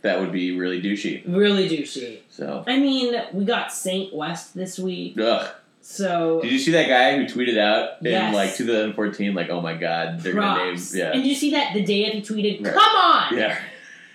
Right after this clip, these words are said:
Speaker 2: In
Speaker 1: <laughs>
Speaker 2: all caps? That, what about
Speaker 1: Oh,
Speaker 2: that?
Speaker 1: that's great.
Speaker 2: I mean, that's, yeah, I was impressed.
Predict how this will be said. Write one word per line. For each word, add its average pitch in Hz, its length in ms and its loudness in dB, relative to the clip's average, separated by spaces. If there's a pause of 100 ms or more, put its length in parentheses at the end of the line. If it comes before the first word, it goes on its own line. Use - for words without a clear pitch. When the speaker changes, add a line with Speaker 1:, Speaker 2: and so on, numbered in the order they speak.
Speaker 2:
In 262 180 4
Speaker 1:
<laughs> - 140 4
Speaker 2:
all 247 260 4
caps? 277 640 -2 (680)
That, 269 340 2
what 240 340 4
about - 360 2
Speaker 1:
Oh, - 20 2
Speaker 2:
that? 107 280 4
Speaker 1:
that's 90 120 -4
great. 90 340 0
Speaker 2:
I 294 140 0
mean, 392 240 6
that's, - 260 0 (140)
yeah, 226 260 0
I 214 120 0
was 277 160 -2
impressed. 151 1000 -6